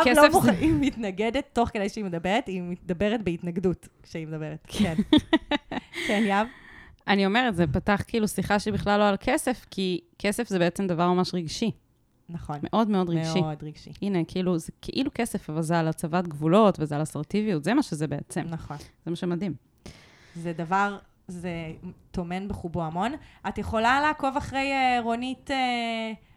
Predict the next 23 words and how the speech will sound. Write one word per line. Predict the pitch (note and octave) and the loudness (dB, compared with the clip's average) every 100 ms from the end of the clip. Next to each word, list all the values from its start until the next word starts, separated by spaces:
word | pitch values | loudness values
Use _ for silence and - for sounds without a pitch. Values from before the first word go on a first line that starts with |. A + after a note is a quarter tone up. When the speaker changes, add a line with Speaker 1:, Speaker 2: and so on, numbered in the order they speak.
| _ | _
Speaker 2:
איך | D#3+ | -18
קוראים | - B3 B3 | -10 -8 -6
מה | A#3 | -8
השם | A3+ | -8
המשפחה | A#3+ - B3 | -12 -12 -12
שלה? | B3 C#4 D4 _ _ _ _ | -10 -10 -12 _ _ _ _
נו, | G#3+ A#3+ - - | -10 -10 -10 -14
אה, | F#3+ F#3 F#3 F3+ | -10 -8 -6 -6
שעוברים | E3+ G3 F3+ F3+ F3+ F#3 - - - F3+ G3+ A3 | -8 -6 -4 -6 -6 -10 -12 -18 -14 -12 -10 -8
מ"לא | G#3+ G3 F#3 F3+ _ _ - G3+ G#3+ | -8 -8 -10 -12 _ _ -10 -8 -6
נעים | G#3 G#3 A3 | -6 -6 -6
לי" | A#3+ A#3+ | -6 -6
ל"נעים | F#3 F3+ F#3 G3 | -6 -6 -6 -4
מאוד"? | F#3+ G#3+ A#3 - _ _ _ _ _ - - | -4 -4 -6 -14 _ _ _ _ _ -16 -6
Speaker 1:
אה, | G3+ F#3+ | -4 -4
כן, | - G#3+ G3 | -4 -4 -2
לא | F#3+ | -2
זוכרת. | G#3 F#3 D#3+ D#3 | -4 -4 -6 -6
נמצא | E3+ E3+ - G3+ | -6 -4 -2 -2
את | |
זה, | E3+ | -2
נשים | D#3+ - F#3 | -4 -4 -4
לינק. | F3+ E3+ - | -2 -4 -8